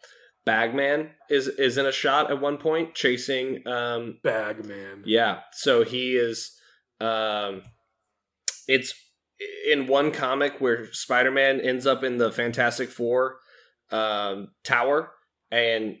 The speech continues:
Speaker 1: I think he's, like, naked, so he puts on one of their suits,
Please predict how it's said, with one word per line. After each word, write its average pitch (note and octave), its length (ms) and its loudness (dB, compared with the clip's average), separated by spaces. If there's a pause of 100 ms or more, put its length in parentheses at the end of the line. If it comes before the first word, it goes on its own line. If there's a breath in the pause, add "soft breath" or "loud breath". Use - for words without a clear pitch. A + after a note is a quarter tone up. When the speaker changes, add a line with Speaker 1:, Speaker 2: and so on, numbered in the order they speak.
Speaker 1:
I A2 80 -4
think C3+ 180 -4
he's, B2+ 160 -6
like, A2 140 -2
naked, B2 500 -2
so A#2 160 0
he A2+ 140 -2
puts A#2+ 200 -2
on A#2 180 0
one A2+ 140 4
of G#2 140 0
their A2 200 2
suits, A#2+ 540 -4